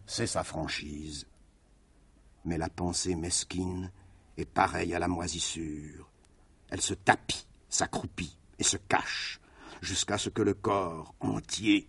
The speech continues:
soit rongé et flétri par une multitude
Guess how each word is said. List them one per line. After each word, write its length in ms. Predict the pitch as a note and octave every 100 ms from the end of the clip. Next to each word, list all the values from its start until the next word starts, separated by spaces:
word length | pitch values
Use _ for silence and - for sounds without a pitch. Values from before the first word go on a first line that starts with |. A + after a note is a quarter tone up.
| - -
soit 280 | - - E2+
rongé 580 | - F#2+ F#2 D#2+ - - - - - - -
et 60 | -
flétri 560 | - G#3 F#3+ - - - - - - - - - - - -
par 140 | A#2+ A2+
une 220 | F#2+ F2+
multitude 680 | B2 A#2+ A2+ - G2+ F2+